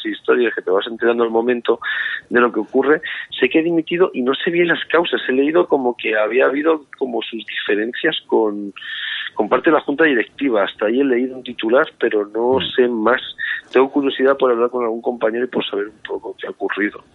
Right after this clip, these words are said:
Speaker 2: Tengo que decirte que
Speaker 1: Pues,
Speaker 2: desde fuera de la academia hay opiniones para todos los gustos. Luego te paso el link del podcast de hoy porque hemos tenido un tramo sobre esto. Igual te informas y te viene bien.
Speaker 1: ¿Ah,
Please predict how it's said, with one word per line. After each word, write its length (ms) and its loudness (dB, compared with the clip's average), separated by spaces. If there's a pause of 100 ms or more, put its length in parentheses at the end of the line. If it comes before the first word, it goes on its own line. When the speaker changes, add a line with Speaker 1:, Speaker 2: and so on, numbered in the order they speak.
Speaker 2:
Tengo 160 0
que 100 -2
decirte 380 -2
que 240 0
Speaker 1:
Pues, 120 -4
Speaker 2:
desde 200 -2
fuera 260 0
de 80 2
la 60 2
academia 340 -2
hay 60 0
opiniones 360 0
para 200 0
todos 160 -2
los 140 -2
gustos. 320 -4
Luego 200 0
te 80 -2
paso 200 -4
el 120 -2
link 180 0
del 240 -2
podcast 400 -2
de 80 0
hoy 240 2
porque 280 -4
hemos 200 -2
tenido 220 -2
un 80 0
tramo 240 -2
sobre 220 -4
esto. 180 -4
Igual 240 0
te 80 -4
informas 400 -4
y 60 -10
te 180 -10
viene 180 -8
bien. 160 -6
Speaker 1:
¿Ah, 60 4